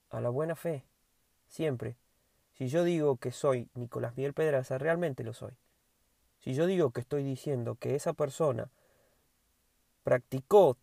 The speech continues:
tal o cual acción que encuadra dentro de una figura penal,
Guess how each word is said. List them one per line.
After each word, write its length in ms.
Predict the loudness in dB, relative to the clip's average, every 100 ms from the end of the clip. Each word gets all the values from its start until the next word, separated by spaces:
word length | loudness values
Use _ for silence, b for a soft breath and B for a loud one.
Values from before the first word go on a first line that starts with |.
| _
tal 340 | 6 8 8 2
o 140 | -6 -6 4
cual 340 | 8 8 4
acción 680 | -6 -8 -6 -2 2 2 -2 _ _ _ _ _ _ _ _ _
que 160 | -2 0
encuadra 600 | 0 6 8 10 8 2
dentro 440 | 0 0 -2 -4
de 80 | -4
una 120 | -6
figura 460 | -6 -4 -2 -2 -2
penal, 540 | -2 0 2 2 0